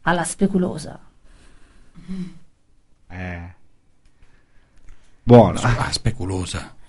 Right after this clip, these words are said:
Speaker 1: Certo.
Speaker 3: Spe-, speculos, si dice speculosa?
Speaker 1: In italiano il trad-, l'ho tradotto automaticamente, non chiedermi il perché.
Speaker 3: Ah, vabbè.
Speaker 1: Però cioccolato alla speculosa secondo me deve essere proprio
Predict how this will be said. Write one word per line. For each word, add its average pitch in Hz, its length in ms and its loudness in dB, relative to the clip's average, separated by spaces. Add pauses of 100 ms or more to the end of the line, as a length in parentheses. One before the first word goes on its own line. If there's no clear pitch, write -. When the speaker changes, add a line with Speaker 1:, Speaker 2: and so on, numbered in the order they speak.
Speaker 1:
Certo. - 320 -14 (320)
Speaker 3:
Spe-, - 120 -8
speculos, 90 840 -2
si - 180 -8
dice 117 180 -4
speculosa? - 680 -6 (120)
Speaker 1:
In 226 100 4
italiano 240 540 8
il 185 120 6
trad-, 208 220 6
l'ho 233 240 6
tradotto 294 400 8
automaticamente, 262 800 6
non 226 160 8
chiedermi 226 460 6
il 190 80 6
perché. 185 760 2 (1600)
Speaker 3:
Ah, - 200 -2
vabbè. - 480 -4
Speaker 1:
Però 254 440 8 (100)
cioccolato 285 600 6
alla 202 160 8
speculosa 233 580 2
secondo 226 360 2
me 214 120 4
deve 185 160 4
essere 185 260 0
proprio 208 400 4